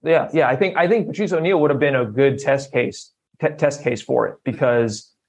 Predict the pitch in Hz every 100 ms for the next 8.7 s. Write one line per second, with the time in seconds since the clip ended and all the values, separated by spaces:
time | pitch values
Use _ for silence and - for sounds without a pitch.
0 | _ _ _ _ _ _ 156 143 156 185
1 | 175 165 156 143 131 143 113 139 131 127
2 | 127 123 120 - _ _ _ _ _ _
3 | _ - 143 139 139 135 123 117 107 -
4 | _ _ _ _ - 135 135 135 117 110
5 | 107 _ _ - 156 147 143 131 131 131
6 | 123 117 131 117 - 170 156 135 131 127
7 | 127 107 131 123 - 139 127 120 110 -
8 | 123 123 - 131 120 120